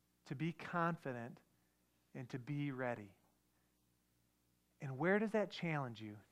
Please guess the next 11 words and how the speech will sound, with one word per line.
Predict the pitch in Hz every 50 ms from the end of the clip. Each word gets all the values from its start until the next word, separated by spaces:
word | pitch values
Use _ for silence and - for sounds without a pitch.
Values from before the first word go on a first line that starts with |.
| _ _ -
today? | 127 113 120 113 104 101 98 - _ _ _ _ _ _ _ _ _ _ _ _ _ _ _ _ _ _ _ _ _ _ _ _ _ _ _ _ _ _ _ _ _ _ _ _ _ -
Maybe | 143 165 175 175
you | 185 190 180
need | 175 196 196 180
a | 170
little | 160 165 160 156
dose | 139 143 165 160 156 143 -
of | 147 127
humility | - - 151 147 147 151 151 151 143 123 123 113 107 104 - _ _ _ _ _ _ _ _ _ _ _
or | 131 120
compassion | - - 135 120 - 139 147 147 147 143 135 - -